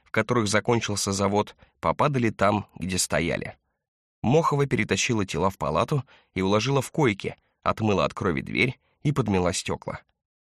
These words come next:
Второе коллективное прочтение уже не сопровождалось вспышками агрессии против Моховой. Старухи полностью покорились ей, и во многом это была заслуга Горн,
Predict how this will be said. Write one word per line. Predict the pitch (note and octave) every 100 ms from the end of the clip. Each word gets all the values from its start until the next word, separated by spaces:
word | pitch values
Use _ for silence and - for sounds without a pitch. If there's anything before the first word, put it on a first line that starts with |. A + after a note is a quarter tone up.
| _ -
Второе | - F#2+ E3 E3+
коллективное | C#3+ C3 A#2+ D3 C3 A2+
прочтение | - G2 - - D#3 D3
уже | A#2+ G#2+ C3
не | C#3
сопровождалось | C3+ C3 B2 B2+ A#2 C#3+ A#2+ F#2+ - - _
вспышками | - - B2 - F#2+ E2+
агрессии | D2+ G2 C#3+ - G#2+
против | - G2 G#2 A#2
Моховой. | B2 G2+ - G1+ - _ _ _ _ _
Старухи | - - D#2+ A#2 A#2+
полностью | - B2+ B2+ A2+ A#2
покорились | - - F#2+ C#3 G#2+ -
ей, | A1+ G1+ - _ _ -
и | F#2+
во | E2+
многом | E2 D3+ D3+ D3+ -
это | A#2+
была | C3 A2 G#2
заслуга | F#2 - G2+ G2+ G2
Горн, | G2+ A2+ -